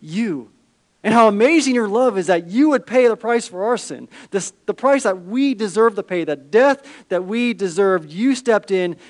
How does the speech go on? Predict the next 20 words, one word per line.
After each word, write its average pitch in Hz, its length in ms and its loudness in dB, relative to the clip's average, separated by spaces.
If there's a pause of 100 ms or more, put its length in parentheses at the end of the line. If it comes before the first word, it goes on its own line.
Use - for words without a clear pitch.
and 151 120 -8
saved 262 400 2
us 233 160 2
from 175 280 -4
and 175 100 -4
extended 277 560 -2
the 226 100 2
gift 277 440 0
of 233 80 -6
salvation, 208 600 0
the 175 80 -4
gift 240 360 -2
of 208 140 -4
your 196 120 -4
grace, 180 380 -4
the 175 80 -8
gift 226 320 -2
of 247 100 -8
your 220 140 -4
love 170 260 0